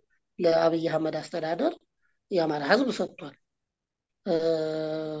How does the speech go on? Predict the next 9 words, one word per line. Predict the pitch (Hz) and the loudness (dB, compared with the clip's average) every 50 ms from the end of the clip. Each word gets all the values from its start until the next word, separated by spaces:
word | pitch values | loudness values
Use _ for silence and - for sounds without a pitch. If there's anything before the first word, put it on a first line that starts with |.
| 156 156 - - - - | -10 -12 -16 -20 -20 -4
እውነተኛ | - - 196 190 208 202 208 202 190 190 180 | 2 6 8 8 10 10 10 8 8 10 10
ለውጥም | 175 180 175 175 - 160 160 | 10 8 6 6 2 2 2
እንዲመጣ | 165 165 156 151 160 160 160 170 - 247 247 277 294 320 _ _ _ _ _ _ - | 2 2 0 0 0 0 0 2 2 4 4 2 2 0 _ _ _ _ _ _ -10
ሳያሳልስ | - 220 214 190 - - - 185 185 208 240 247 - 254 226 339 349 359 359 349 285 277 | -2 0 2 2 2 2 2 2 2 2 0 -2 -2 -4 -8 -8 -10 -8 -8 -8 -2 2
ድጋፍ | 190 190 180 208 190 - | 4 8 10 10 8 8
አድርጓል። | - - 156 156 170 165 | 6 -2 0 0 0 2
ልክ | 175 175 - - | 2 0 0 2
እንደማናቸውም | 233 190 175 175 160 170 170 165 160 160 - - - 180 175 | 4 6 6 6 6 4 2 0 0 -2 -6 -6 -6 -6 -4
ማህበረሰብ | 175 156 151 170 165 180 180 180 - - 311 370 | -4 -4 -4 -2 -2 -2 -2 -2 -2 -2 -2 -2